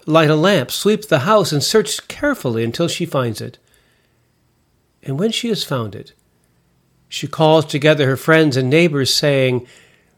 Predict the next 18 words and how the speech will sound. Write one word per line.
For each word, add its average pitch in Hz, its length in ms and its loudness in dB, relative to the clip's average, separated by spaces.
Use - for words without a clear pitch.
'Rejoice 175 560 2
with 143 180 -2
me, 120 120 -2
for 139 200 -4
I 180 120 2
have 160 120 0
found 214 440 -2
the 196 100 -2
coin 156 440 0
that 123 100 -4
I 117 80 -2
had 113 120 -6
lost.' 107 580 -8
Just 117 280 -2
so, 151 280 2
I 113 140 0
tell 156 320 0
you, 160 320 -2